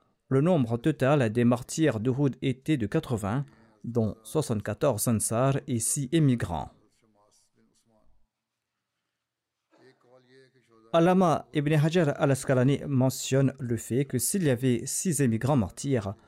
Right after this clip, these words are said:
peut-être que le cinquième était Sa'd, l'esclave de Hatib bin Abi Balta, et le sixième était Thaqif bin Amr, l'allié des Banu Abd Shams. Selon l'ouvrage intitulé Uyun al-Asr,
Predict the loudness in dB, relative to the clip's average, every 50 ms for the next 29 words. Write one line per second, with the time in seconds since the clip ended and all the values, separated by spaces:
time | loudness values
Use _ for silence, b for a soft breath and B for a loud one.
0 | b b b b b -2 -2 0 2 0 0 0 -2 -2 0 0 0 0 0 0
1 | -2 0 2 2 2 2 2 0 -2 0 -2 -2 0 0 -2 0 0 -2 -6 -6
2 | -4 -4 -4 -4 -4 -2 0 0 2 2 0 0 -4 -6 -4 -2 -2 -2 -2 -2
3 | -2 -4 -2 -4 -4 -4 -4 -6 -6 -6 -4 -2 -2 -2 -2 -4 -4 -4 -2 0
4 | 0 -2 -2 -4 -6 -6 -4 -4 -4 -4 b b b b b b b b b -2
5 | -2 0 0 0 0 0 0 0 0 0 -4 -4 -2 -2 -4 -4 -6 -12 -4 -4
6 | -4 -4 -2 -4 -4 -4 -4 -4 -2 -2 -2 0 0 0 2 2 0 0 -2 -4
7 | -2 -2 -2 -2 -2 -4 -4 -4 -4 -6 -6 -4 -4 -4 -4 -4 -4 -4 -6 -4
8 | -4 -4 -4 -4 -6 -8 -10 -14 -12 -10 -10 -10 -10 -12 -16 -18 _ _ _ _
9 | _ _ _ _ _ _ _ _ _ _ _ _ _ _ _ _ _ _ _ _
10 | _ _ _ _ _ _ _ _ _ _ _ _ _ _ _ _ _ _ _ _
11 | _ _ _ _ -20 -20 _ -6 -4 0 2 4 4 4 4 2 2 2 2 2
12 | 2 2 2 2 4 4 4 2 0 -2 0 2 2 2 2 0 -8 -6 -6 -2
13 | 2 2 4 2 2 0 0 2 2 4 4 2 2 2 0 0 0 -2 -2 0
14 | 0 0 0